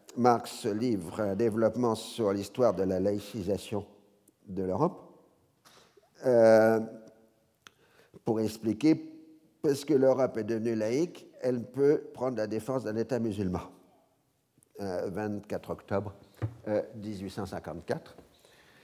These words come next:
En fait, depuis le dix-septième siècle, les classes dirigeantes des États européens se sont progressivement détachées de la religion, ce qu'on a appelé la philosophie au dix-huitième siècle.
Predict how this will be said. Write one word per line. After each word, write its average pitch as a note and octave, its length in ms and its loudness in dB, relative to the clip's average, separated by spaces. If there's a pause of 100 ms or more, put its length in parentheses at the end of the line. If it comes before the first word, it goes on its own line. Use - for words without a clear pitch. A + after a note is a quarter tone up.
(440)
En C3 120 2
fait, C#3+ 200 6
depuis B2 300 0
le A2+ 40 -6
dix-septième A2+ 520 -2
siècle, C#3 320 -2
les G#2+ 80 -4
classes B2 220 0
dirigeantes A2+ 480 -2
des G#2 200 -4
États A#2 220 -2
européens G#2+ 540 -4
se G#2 140 -8
sont A2 160 -8
progressivement G#2+ 640 -6
détachées G#2 420 -4
de G2+ 80 -4
la G#2 100 -2
religion, G2 560 -6
ce A2 120 -10
qu'on G2+ 220 -8
a F#2+ 80 -8
appelé G#2+ 240 -8
la F2+ 120 -6
philosophie G2+ 600 -8
au - 40 -6
dix-huitième F2 580 -8
siècle. - 400 -6